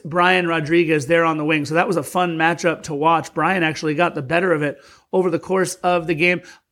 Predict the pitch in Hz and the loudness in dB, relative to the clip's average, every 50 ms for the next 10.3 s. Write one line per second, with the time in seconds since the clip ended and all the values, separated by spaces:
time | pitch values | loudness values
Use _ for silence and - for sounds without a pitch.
0 | _ - 277 294 285 254 220 226 220 185 - 233 220 214 208 202 185 185 170 151 | _ 0 2 2 2 4 2 2 2 0 0 0 0 2 2 4 2 2 2 0
1 | - - - 240 254 226 214 226 190 147 170 170 156 160 180 190 196 202 180 196 | -2 -4 -4 -2 -2 0 0 0 0 0 0 0 0 2 2 2 2 2 0 0
2 | 190 170 165 151 - - 220 226 220 202 165 143 156 180 185 185 185 190 190 170 | 0 0 0 -2 -2 -4 -4 -2 -2 -2 -2 -2 0 2 2 2 2 2 0 -2
3 | 160 147 - 220 220 202 190 156 - - 220 214 202 196 190 185 170 156 - - | -4 -6 -6 -6 -6 -6 -6 -6 -8 -8 -8 -6 -4 -2 -2 -2 -2 -4 -6 -4
4 | 233 220 214 202 185 175 156 147 143 - - - 220 220 214 180 - 220 208 208 | -2 0 2 2 4 4 2 0 -2 -6 -8 -8 -8 -6 -6 -4 -4 -2 -2 -2
5 | 202 202 - - - - - - _ _ _ _ 214 247 - 214 - 247 226 214 | -2 -6 -8 -12 -20 -20 -20 -20 _ _ _ _ 2 2 2 2 2 0 2 2
6 | 202 190 165 139 185 208 202 190 180 170 160 - - 240 254 254 - - 247 233 | 2 0 0 -2 -4 -4 -2 -2 -2 -2 -2 -2 0 2 2 2 2 0 0 0
7 | 226 - - 208 208 214 196 170 180 214 196 160 160 202 208 208 208 196 160 180 | 0 0 0 0 0 0 -2 -4 -2 -2 -2 -2 0 0 0 0 -2 -2 -2 -2
8 | 175 165 151 147 143 165 214 277 302 - - 302 294 247 202 233 190 151 170 196 | -2 -2 -2 -4 -4 -4 -4 -4 -6 -8 -8 -8 -8 -8 -6 -8 -8 -6 -4 -2
9 | 208 196 151 131 120 127 - - 165 185 202 196 - 180 175 160 156 156 180 214 | -2 -2 -2 -4 -8 -10 -10 -8 -8 -6 -6 -6 -4 -4 -2 -2 -2 -2 -4 -2
10 | 226 185 165 156 147 | -2 0 0 0 -2